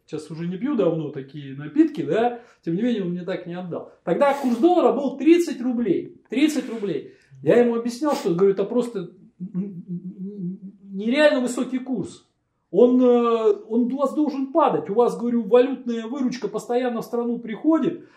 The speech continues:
а из-за такого высокого курса у вас импорт там вообще вот минимальный. У вас т-,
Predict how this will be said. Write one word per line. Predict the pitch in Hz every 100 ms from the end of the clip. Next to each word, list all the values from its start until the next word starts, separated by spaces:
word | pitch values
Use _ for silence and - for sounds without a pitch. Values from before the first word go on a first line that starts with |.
| -
а | 165 185
из-за | 202
такого | 233 233 269
высокого | 240 254 240 226
курса | 233 285 262 208
у |
вас | 220 226 294
импорт | 269 208 185
там | 196 185
вообще | 202 202 302 277
вот | 165 156
минимальный. | 175 233 240 190
У |
вас | 185
т-, | -